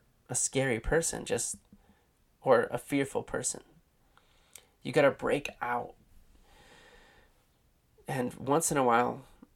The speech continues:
for happiness, it's the same thing. You have to take a deep breath and enjoy everything.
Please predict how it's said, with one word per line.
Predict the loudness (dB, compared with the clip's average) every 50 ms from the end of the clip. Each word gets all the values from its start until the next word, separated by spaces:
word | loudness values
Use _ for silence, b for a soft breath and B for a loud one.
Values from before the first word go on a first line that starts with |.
| _ _ _ _
for | -10 -8 -6 -4
happiness, | 2 2 2 2 2 0 -4 -2 -2 -4 -4
it's | -4 -4 -4
the | -4
same | -4 -2 -2 -4 -4
thing. | -4 -6 -6 -6 -6 -10 -16 -20 -20 -20 _ _ _ _ -20 _ _ _ _ _ _ _ _ _ _ _ _ _ _ _ _ _ _ -14 -10 -6
You | -4 -4 -4
have | -2 2 2 4 4 2 -2 -8 -12 -14 -14 -18 -20 -18 -16
to | -14 -12
take | -6 -6 -6 -4 -4
a | -6
deep | -8 -6 -8 -10 -6 0
breath | 2 2 2 2 -2 -6 -16 _ _ _ _ _ _ _ _ _ -8 -6
and | -4 -2
enjoy | -2 -4 -4 -2 0 2 2 2 2
everything. | 0 -2 -4 -6 -10 -14 -14 -20 -20